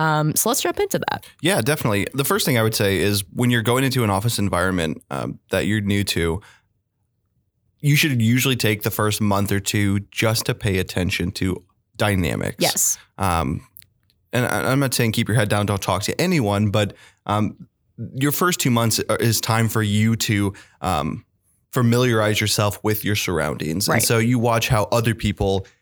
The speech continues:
Speaker 2: interact with each other and, and how the engagement goes on and, and,
Speaker 1: Mm-hmm.
Speaker 2: um, do's and don'ts of the office. Like, don't be afraid to ask questions like that.
Speaker 1: Right.
Speaker 2: Um, because if you go into a workplace and start demanding things and,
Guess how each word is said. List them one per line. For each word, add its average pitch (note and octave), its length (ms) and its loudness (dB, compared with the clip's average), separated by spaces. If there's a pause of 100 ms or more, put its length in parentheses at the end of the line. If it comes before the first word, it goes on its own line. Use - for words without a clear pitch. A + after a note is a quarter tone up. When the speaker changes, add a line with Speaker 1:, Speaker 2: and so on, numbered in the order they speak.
Speaker 2:
interact A2 460 2
with G#2 180 -2
each G2+ 160 -2
other F#2 300 0
and, A2 160 -2
and A#2+ 160 0
how A2+ 200 2
the A2 140 0
engagement G#2 520 0
goes G2 240 0
on G2 200 0
and, G2 160 0
and, G2 180 0
Speaker 1:
Mm-hmm. E3 200 0 (180)
Speaker 2:
um, G#2+ 200 2
do's B2+ 260 0
and A#2+ 100 2
don'ts A#2+ 300 2
of C3+ 80 0
the C3+ 120 2
office. D3 380 0
Like, G#2+ 140 2
don't A2 200 2
be A#2+ 100 0
afraid A2 300 0
to A2 140 0
ask G#2 260 0
questions A2 500 0
like F2+ 180 -2
that. - 280 -4 (120)
Speaker 1:
Right. G3 240 0
Speaker 2:
Um, G#2+ 220 2
because A#2+ 220 4
if B2+ 80 2
you C#3+ 100 2
go B2+ 160 4
into A2 480 2
a F#2+ 80 2
workplace G#2+ 460 0
and G#2 100 0
start G2+ 260 0
demanding G#2 520 2
things G2+ 440 0
and, G2+ 220 2